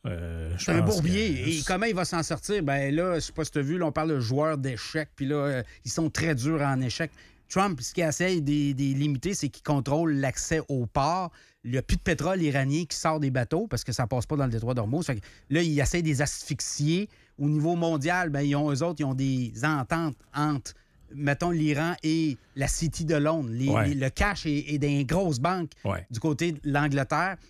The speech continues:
Speaker 2: Le cash est au Canada, dans les banques au Canada aussi. Les, les, les, le gardien de la Révolution, puis les mollahs, ils ont de l'argent partout dans le monde, là.
Speaker 1: Ils ont de l'argent partout.
Speaker 2: Et ils se prêtent, d'eux autres, des, des régimes politiques pour essayer d'amenuiser puis d'essayer d'acheter comme ça des votes, là.
Speaker 1: Ouais, puis on voit qu'avec toute cette histoire-là, l'opération au Venezuela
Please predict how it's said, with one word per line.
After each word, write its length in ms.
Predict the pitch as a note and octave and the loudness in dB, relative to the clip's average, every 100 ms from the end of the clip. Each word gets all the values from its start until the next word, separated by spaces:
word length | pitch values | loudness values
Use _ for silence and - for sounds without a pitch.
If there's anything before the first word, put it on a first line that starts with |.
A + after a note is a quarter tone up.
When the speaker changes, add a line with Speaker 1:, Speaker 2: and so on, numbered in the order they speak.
| - | -4
Speaker 2:
Le 120 | C#3 | -4
cash 340 | - G3+ G3+ | 0 -2 0
est 120 | D#3+ D#3+ | -2 -2
au 80 | |
Canada, 540 | D3 E3+ D#3+ D3 D#3 F3+ | 0 0 2 0 0 0
dans 160 | D#3 | 0
les 180 | D3 C#3+ | 2 2
banques 280 | C3 E3+ D#3+ | 0 -2 -2
au 60 | C#3 | -2
Canada 400 | D#3 D3 C3 E3+ | 0 0 0 -2
aussi. 340 | C3 - A3 - - _ _ - | -2 -4 -6 -8 -20 _ _ -8
Les, 200 | B2 B2 | -2 0
les, 200 | C3 C3+ | 0 0
les, 300 | B2+ B2 A#2+ | 0 0 0
le 140 | A#2+ | 0
gardien 240 | B2 C#3 F#3+ | 0 0 2
de 40 | |
la 40 | |
Révolution, 420 | D#3+ C3+ A#2+ F#3 G3+ | 2 2 0 -2 -2
puis 140 | C3 | 0
les 80 | B2+ | 2
mollahs, 320 | C3 C3 F#3+ | 2 2 0
ils 80 | E3+ | 0
ont 60 | B2 | 0
de 60 | |
l'argent 200 | B2+ C3+ | 0 0
partout 280 | G#3+ - B3 | 0 0 2
dans 80 | G#3+ | 2
le 40 | |
monde, 200 | D3 B3 | 2 0
là. 100 | C#3+ - | -4 0
Speaker 1:
Ils 80 | A#2+ | 2
ont 60 | |
de 40 | G#2 | 2
l'argent 220 | F2+ G#2+ | 0 -2
partout. 260 | E2+ - - - | -4 -6 -8 0
Speaker 2:
Et 80 | D3+ | 0
ils 180 | D#3 | 2
se 100 | C3 | 0
prêtent, 280 | - D#3+ G#3+ | 2 2 2
d'eux 180 | C#3 C3+ | 2 2
autres, 220 | F#3 D3+ | 0 -2
des, 20 | C3 C3 | -2 0
des 160 | C#3 | 2
régimes 340 | B2+ C#3 D3+ D#3+ | 2 2 0 0
politiques 460 | D3+ B2+ G#2+ F#3+ | 0 0 -2 -6
pour 120 | - C3+ | 0 0
essayer 360 | B2 C3 E3 | 2 0 0
d'amenuiser 920 | C#3 C3 C3+ C#3 C#3+ C#3+ C3 B2+ E3 - - - | 0 2 2 2 2 2 0 0 0 -4 -18 -8
puis 80 | |
d'essayer 340 | B2+ C3+ C3+ D#3 | -2 0 2 0
d'acheter 400 | C#3+ B2+ - D3 | 0 -2 -4 -4
comme 200 | C3+ A2+ | -4 -4
ça 80 | D3 | -2
des 140 | B2 | -2
votes, 300 | G#2 C#3 - | -2 -4 -8
là. 60 | D3 - C#3 | -12 0 2
Speaker 1:
Ouais, 80 | C3+ | 4
puis 180 | - | 4
on 160 | C3+ B2 | 4 4
voit 300 | G#2+ A2+ C3 | 2 0 0
qu'avec 240 | A#2+ G#2+ | 0 -4
toute 100 | G2+ A2+ | -4 -6
cette 160 | - | -6
histoire-là, 460 | - - B2 G#2+ A#2+ | -8 0 0 2 0
l'opération 640 | A#2 G2 G#2 G#2 F#2 C3 | 0 0 -2 -2 -2 0
au 60 | A2+ | 2
Venezuela 800 | G#2 A2 G#2 G#2+ A#2 G2+ G#2+ | 0 0 0 0 0 0 0